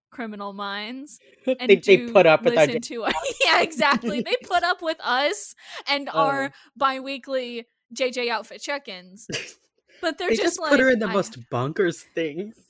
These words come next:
Speaker 2: I
Speaker 1: They
Speaker 2: don't
Speaker 1: really do.
Speaker 2: understand. Anyway,
Speaker 1: They
Speaker 2: anyway,
Speaker 1: really do.
Speaker 2: that's not the point. My point is, okay, she and Reed, they're walking across the lawn, and she's like, "I'm gonna go see if I know any of these reporters." And then, okay,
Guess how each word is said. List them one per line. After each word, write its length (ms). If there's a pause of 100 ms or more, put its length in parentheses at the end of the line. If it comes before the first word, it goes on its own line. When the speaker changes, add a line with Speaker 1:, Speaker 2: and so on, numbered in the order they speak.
(160)
Speaker 2:
I 100
Speaker 1:
They 100
Speaker 2:
don't 100
Speaker 1:
really 240
do. 260
Speaker 2:
understand. 380 (360)
Anyway, 400
Speaker 1:
They 60
Speaker 2:
anyway, 180
Speaker 1:
really 100
do. 60
Speaker 2:
that's 160
not 120
the 60
point. 280
My 100
point 260
is, 200
okay, 280 (280)
she 180
and 120
Reed, 200
they're 120
walking 280
across 240
the 100
lawn, 280
and 140
she's 180
like, 160
"I'm 80
gonna 120
go 80
see 140
if 60
I 80
know 240
any 140
of 80
these 160
reporters." 520 (1120)
And 220
then, 180 (640)
okay, 340